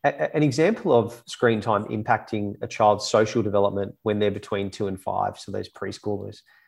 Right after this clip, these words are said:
would be stuff like going out to dinner. And I know there's many families that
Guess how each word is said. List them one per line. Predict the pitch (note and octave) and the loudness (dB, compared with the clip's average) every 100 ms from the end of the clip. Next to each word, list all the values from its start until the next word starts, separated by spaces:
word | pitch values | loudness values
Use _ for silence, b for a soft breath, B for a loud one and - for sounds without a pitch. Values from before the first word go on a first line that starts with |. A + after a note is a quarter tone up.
| b | b
would | D#3 F#3+ | 0 4
be | C#4 | 2
stuff | C#4+ - D3+ C#3 B2 | 4 6 6 6 6
like | A#2+ A2 G#2 - - _ | 8 8 6 0 -20 _
going | A2+ G#2 G2+ | 0 2 2
out | G2+ - | -2 -4
to | G#2 | -8
dinner. | G#2 G2 G#3+ - _ _ _ - | -4 -4 -4 -8 _ _ _ 0
And | B2+ B2 B2 A#2+ A#2+ - - | 4 4 2 0 -4 -10 0
I | B2 | 2
know | C#3+ G3 | 6 6
there's | C#3+ A#2 | 4 2
many | A2+ A#2 | 2 0
families | A#2 A2 G#2+ G#2 - | 2 0 2 -2 0
that | G#2 G#2 | -2 -2